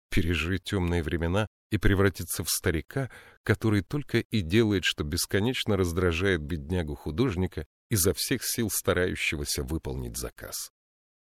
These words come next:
Его приятным размышлениям положило конец появление знакомого лица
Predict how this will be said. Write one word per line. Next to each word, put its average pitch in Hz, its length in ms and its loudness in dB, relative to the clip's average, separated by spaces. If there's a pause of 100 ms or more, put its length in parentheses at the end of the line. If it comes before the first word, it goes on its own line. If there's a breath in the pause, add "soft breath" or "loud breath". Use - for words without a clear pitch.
(240)
Его 113 340 4
приятным 139 500 6
размышлениям 104 720 4
положило 92 480 4
конец 92 420 2
появление 85 680 2
знакомого 82 580 0
лица 82 540 -2